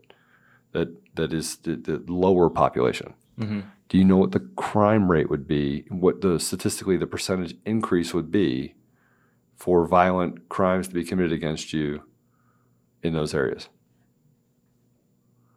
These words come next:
Speaker 1: You
Speaker 2: So
Speaker 1: are, you are one thousand times more likely to be,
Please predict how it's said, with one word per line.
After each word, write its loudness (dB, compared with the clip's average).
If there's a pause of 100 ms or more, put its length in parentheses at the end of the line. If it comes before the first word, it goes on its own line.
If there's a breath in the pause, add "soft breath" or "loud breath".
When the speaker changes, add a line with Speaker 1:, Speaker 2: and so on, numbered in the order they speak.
(1080)
Speaker 1:
You 4
Speaker 2:
So 10
Speaker 1:
are, 6 (100)
you 8
are 10
one 4
thousand 4
times 0
more 4
likely 0 (1040)
to -2
be, 4